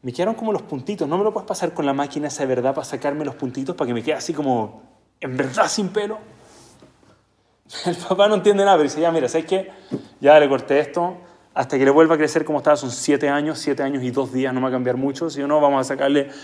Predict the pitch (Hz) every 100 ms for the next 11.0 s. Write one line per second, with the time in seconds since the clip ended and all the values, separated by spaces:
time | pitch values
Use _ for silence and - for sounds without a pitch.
0 | - 156 165 175 160 170 175 165 180 185
1 | 170 165 175 180 170 165 156 170 170 170
2 | 131 123 120 117 131 - 139 147 175 185
3 | 202 196 247 226 - - - - 147 156
4 | 180 190 180 175 180 175 180 175 170 160
5 | 147 180 170 170 139 - 165 165 160 160
6 | 147 - 180 180 185 185 - - - 135
7 | 147 160 170 156 147 151 160 160 170 156
8 | 151 156 170 175 160 160 147 139 165 143
9 | 160 180 180 165 170 180 180 175 165 170
10 | 165 160 139 214 226 233 202 214 247 247